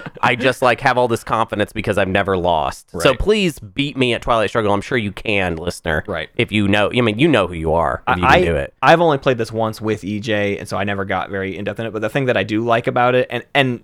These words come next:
Speaker 1: it's not even something I should like about it, 'cause I'm not, like, a history buff or anything, but the, the funniest part of Twilight Struggle is all of the cards and stuff are, like, actual events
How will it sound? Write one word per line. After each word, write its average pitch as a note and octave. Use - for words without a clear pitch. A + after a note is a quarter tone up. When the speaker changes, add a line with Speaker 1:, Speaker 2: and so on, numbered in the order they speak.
Speaker 1:
it's -
not F3+
even D#3+
something B2
I C#3+
should C#3
like A2
about G#2
it, D#2+
'cause G#2
I'm C3+
not, C3+
like, A#2
a G#2
history D3
buff G2+
or G#2+
anything, G2+
but G#2
the, G#2+
the A2+
funniest E3
part C3
of G2
Twilight C3+
Struggle A2
is G2
all F3
of D#3
the B2+
cards B2+
and C#3+
stuff D#3
are, G#2+
like, F2+
actual A2+
events G#2+